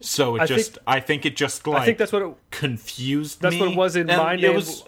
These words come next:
Speaker 1: how you
Speaker 2: It
Speaker 1: did.
Speaker 2: wa-, in my, in my mind, it was just like, "Well,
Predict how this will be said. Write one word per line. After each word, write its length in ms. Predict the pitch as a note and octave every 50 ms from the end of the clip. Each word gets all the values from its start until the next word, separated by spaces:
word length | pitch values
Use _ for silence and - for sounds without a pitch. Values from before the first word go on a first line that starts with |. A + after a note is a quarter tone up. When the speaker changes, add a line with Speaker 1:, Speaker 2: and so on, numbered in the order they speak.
| -
Speaker 1:
how 180 | - - F3 D#3+
you 220 | D3+ D3 D3+ D3+
Speaker 2:
It 60 | D#3
Speaker 1:
did. 80 | E3+ -
Speaker 2:
wa-, 60 | F3 F3+
in 120 | F3 E3
my, 180 | E3+ F3+ F#3 G3
in 140 | E3 E3
my 140 | E3 E3 F3+ F#3
mind, 260 | F3+ E3+ E3 D#3 D#3
it 80 | D3+
was 120 | D3 C#3+ B2
just 120 | D3+ C3
like, 140 | C#3+ C#3 B2
"Well, 380 | C3 C3 C#3+ C#3 C3+ C3 A2+ -